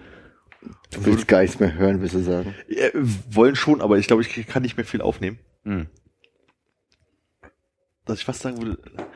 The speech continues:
Speaker 2: lass
Speaker 3: Ich
Speaker 2: es
Speaker 3: denk, ich denke, wir werden auch den letzten Zuhörer an der Stelle verloren haben.
Speaker 2: Ja. Hauptsache, sie laden's runter.
Speaker 1: Hab ich
Speaker 2: Äh.
Speaker 1: gerade irgendwie meine Notizen gelöscht?
Speaker 3: Oh nein.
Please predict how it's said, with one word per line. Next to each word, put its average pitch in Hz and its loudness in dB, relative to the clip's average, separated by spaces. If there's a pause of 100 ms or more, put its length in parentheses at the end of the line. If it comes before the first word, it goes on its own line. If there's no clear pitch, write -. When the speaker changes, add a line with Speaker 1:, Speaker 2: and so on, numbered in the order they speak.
(280)
Speaker 2:
lass 110 -2
Speaker 3:
Ich 127 0
Speaker 2:
es 151 -2
Speaker 3:
denk, 120 2
ich 107 0
denke, 117 4
wir 110 4
werden 107 4
auch 101 2
den 104 0
letzten 95 -4
Zuhörer 107 2
an 87 -2
der 90 0
Stelle 90 -6
verloren 98 2
haben. 120 4 (160)
Speaker 2:
Ja. 92 0 (1700)
Hauptsache, 135 4
sie 104 2
laden's 90 0
runter. 110 0 (260)
Speaker 1:
Hab 110 4
ich 107 6
Speaker 2:
Äh. 107 4
Speaker 1:
gerade 113 8
irgendwie 104 2
meine 98 4
Notizen - -6
gelöscht? 156 0 (260)
Speaker 3:
Oh 120 4
nein. 107 2